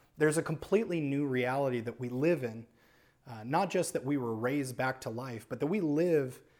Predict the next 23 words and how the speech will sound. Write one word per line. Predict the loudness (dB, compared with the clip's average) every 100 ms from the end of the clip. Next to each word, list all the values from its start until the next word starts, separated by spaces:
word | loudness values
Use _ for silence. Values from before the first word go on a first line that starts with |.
| _ _ _ _ _
in | -4 -4
a |
completely | -2 -4 -2 0 0 0
different | -2 -2 -4
relationship | -4 -2 -2 -4 -6 -6 -6
with | -6
God | -4 -2 -2
that | -6
has | -6 -6 -4
all | -2 -2
kinds | 0 -2 -2
of | -4
benefits, | -4 -6 -10 -12 -8
and | -8
it's | -8 -14 -4
in | -2 -2
Christ | -2 -2 0 0 -4 -10
that | -10
we | -8
find | -6 -6 -6 -6
those | -10
things. | -12 -16 -16 -20 -20 _ _ _ _ _ _
So | 0 2 2 0 -4